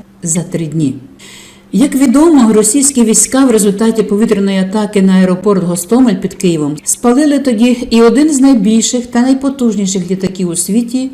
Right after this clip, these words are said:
українського виробництва Ан двісті двадцять п'ять "Мрія". Але цього би не трапилося, якби його хоча було би завчасно евакуйовано. Київ тоді боронила лише сімдесят друга окремо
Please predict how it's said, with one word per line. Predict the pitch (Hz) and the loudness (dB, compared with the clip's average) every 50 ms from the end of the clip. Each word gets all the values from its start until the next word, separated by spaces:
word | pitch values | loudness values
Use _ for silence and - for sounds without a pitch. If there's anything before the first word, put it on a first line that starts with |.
| - - | -10 -10
українського | 214 196 226 220 233 262 277 269 - - 247 240 | -8 -4 -2 0 2 2 2 0 0 -2 -2 0
виробництва | 226 214 214 190 185 208 214 208 - - 208 214 - | 0 0 0 0 -2 -4 -4 -6 -6 -6 -6 -8 -6
Ан | - 196 202 196 180 | -4 -4 -2 -2 -2
двісті | 175 185 190 190 - - 190 | -2 -2 -4 -4 -4 -4 -6
двадцять | 180 165 185 180 180 - 175 - - | -4 -4 -4 -4 -4 -6 -8 -8 -6
п'ять | - 180 175 175 - 196 | -4 -4 -4 -4 -4 -2
"Мрія". | 202 220 233 226 170 143 131 - - - - - - - - - - | 0 2 4 4 2 2 -2 -6 -10 -16 -20 -20 -20 -20 -14 -6 -2
Але | 214 226 226 220 226 233 226 226 226 - - - | 0 2 4 4 4 4 2 0 -2 -6 -10 -6
цього | - - 254 247 190 226 202 | -2 2 2 2 2 2 2
би | 180 208 208 | 2 2 0
не | 208 202 190 | 0 -2 -4
трапилося, | - - 220 226 240 - - 311 294 302 277 - - 320 302 302 302 - - - - - | -6 -4 -2 -2 -2 -2 -2 -2 -2 -2 -2 -2 -2 -2 -2 -4 -4 -6 -12 -16 -8 -4
якби | 190 196 208 202 180 175 165 196 233 262 | -2 0 0 0 -2 -2 0 2 4 4
його | 277 285 254 233 262 254 254 262 - - | 4 4 2 2 0 -2 -2 -4 -8 -8
хоча | - - 220 196 208 - - 226 240 294 | -4 -2 -2 -2 0 -2 -2 0 0 0
було | 269 269 277 254 262 254 | 2 2 2 2 0 0
би | 226 254 233 | 0 -2 -2
завчасно | 214 202 190 - - 175 165 160 - - 196 190 185 190 190 | -2 -4 -4 -4 -6 -6 -6 -6 -4 -2 -2 -2 -2 -2 -4
евакуйовано. | 185 160 156 - - 175 165 180 165 147 135 131 - - - - _ _ _ _ _ - - - - - _ | -6 -6 -8 -6 -6 -4 -4 -2 -2 -2 -4 -6 -8 -10 -16 -20 _ _ _ _ _ -20 -20 -20 -20 -20 _
Київ | - 285 294 294 294 262 240 | 0 2 4 4 4 2 2
тоді | 262 262 220 220 240 247 247 233 240 - | 0 0 2 2 2 2 2 0 0 0
боронила | 190 180 214 220 226 233 277 311 311 294 | 0 2 4 4 4 4 4 4 2 2
лише | 269 247 233 226 - 254 254 247 | 2 2 2 0 0 0 -2 -2
сімдесят | 254 - 226 214 208 190 220 208 - 240 226 226 208 180 | -2 -2 -2 0 2 2 2 2 2 0 2 2 2 2
друга | 208 196 233 226 208 202 190 180 | 2 2 2 2 2 0 0 -2
окремо | 180 - - 208 202 202 196 190 185 185 190 190 | -2 -2 -2 -2 0 0 0 0 0 0 -2 -4